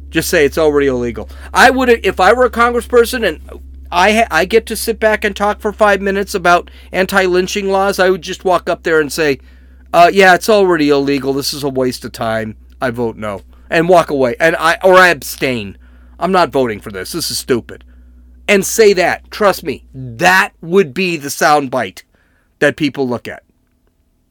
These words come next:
Now, the question is, why are the Democrats putting in two people to, uh, rebut the State of the Union speech?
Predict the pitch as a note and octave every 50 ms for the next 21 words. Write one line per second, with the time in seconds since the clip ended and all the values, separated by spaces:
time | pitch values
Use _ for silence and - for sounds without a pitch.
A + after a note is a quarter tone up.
0 | _ _ _ _ _ _ _ _ _ _ _ _ _ _ _ _ _ _ _ _
1 | _ _ _ _ - - _ _ _ _ _ _ - F3+ F#3+ F#3+ F#3+ F3+ F3+ -
2 | _ _ _ _ _ _ _ _ _ _ _ _ _ _ _ - C#3 - - F3+
3 | F#3+ F#3+ - - B3+ A3+ A#3 G#3+ D#3 C#3 C3+ B2+ C3 C#3 F3 A3+ C#4 C#4 C4+ C4
4 | A#3+ G#3+ F#3 D#3 - _ - F3 E3+ E3 D#3+ C#3+ D3+ C#3 A#2 E3 D3+ C#3+ D3+ C#3
5 | - E3 F3 D3+ C3 - - - - - _ _ - A3 A#3+ A3+ G#3+ G#3 G#3 G3+
6 | F#3+ F3+ C#3+ - - B3+ B3 A#3+ G#3 - - - A#3+ A#3 G#3 - - G3 F#3 E3+
7 | D#3+ D3 - - G#3 G#3 G3 F#3 F3+ F3 E3+ D#3 D3 C#3 - _ _ _ _ _
8 | _ _ _ _ _ _ _ _ _ _ _ _ _ _ _ _ _ - C3 -
9 | - - D#3 B2 A#2 A#2 C#3 C#3 B2+ G#2+ - D3 D#3+ G#3 D#4+ - - - - -
10 | - _ - C4 B3+ - - D#4+ D#4 D#4+ D#4+ E4 E4+ E4+ E4 F4+ F#4+ F4 B3+ -
11 | - F#4 G#4 G#4+ - - - -